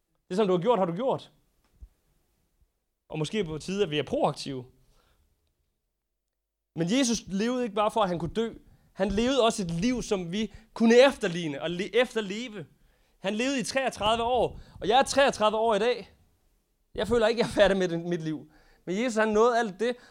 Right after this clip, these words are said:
på de der treogtredive år, og det meste af, af det væsentlige nåede han på de der tre år, fra han var tredive til treogtredive år, hvor at han gik rundt i Israel og prædikede evangeliet og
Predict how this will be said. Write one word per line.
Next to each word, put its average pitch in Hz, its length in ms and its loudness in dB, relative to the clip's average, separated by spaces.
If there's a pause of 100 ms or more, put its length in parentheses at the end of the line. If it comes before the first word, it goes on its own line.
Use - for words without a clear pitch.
(120)
på 196 120 0
de 196 140 -4
der 220 80 2
treogtredive 196 540 0
år, 196 240 -2
og 156 60 0
det 160 80 -2
meste 190 300 -2
af, 180 300 2
af 170 100 -2
det 156 180 -6
væsentlige 156 440 0
nåede 175 160 0
han 180 100 -2
på 175 60 -4
de 175 120 -8
der 180 140 -4
tre 226 300 -2
år, 175 60 0
fra 165 100 -10
han 147 120 -8
var 170 80 -6
tredive 185 400 -2
til 160 120 -8
treogtredive 190 540 -2
år, 202 340 -4 (300)
hvor 196 200 2
at 160 80 -2 (200)
han 208 280 -2 (480)
gik 175 160 -4
rundt 208 360 0 (380)
i 180 260 -2 (120)
Israel 196 560 -4 (160)
og 156 200 -4
prædikede 208 340 -2
evangeliet 175 540 -8
og 160 280 -6